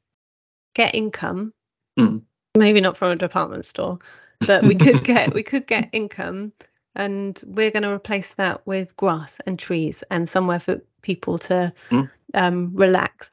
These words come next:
Speaker 1: And I, and I think it opens up part, part of the city a-, as well, and just really putting value on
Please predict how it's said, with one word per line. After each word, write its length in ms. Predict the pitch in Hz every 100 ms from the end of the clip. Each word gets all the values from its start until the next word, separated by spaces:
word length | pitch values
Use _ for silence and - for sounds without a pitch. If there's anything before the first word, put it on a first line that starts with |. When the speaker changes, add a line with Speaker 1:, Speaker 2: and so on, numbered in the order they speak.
| -
Speaker 1:
And 340 | 180 180 190 -
I, 180 | 202 -
and 80 | 208
I 40 |
think 220 | 202 240 -
it 80 | -
opens 460 | 220 - 208 196
up 200 | 196 -
part, 260 | - - 190 _
part 240 | 214 190
of 100 | 190
the 60 | 180
city 360 | - 196 - 180
a-, 100 | 175
as 280 | - 175 196
well, 200 | 175 170
and 160 | 190
just 200 | 214 -
really 260 | 233 233 214
putting 300 | 226 202 202
value 520 | 202 196 175 95 95
on 360 | - 185 180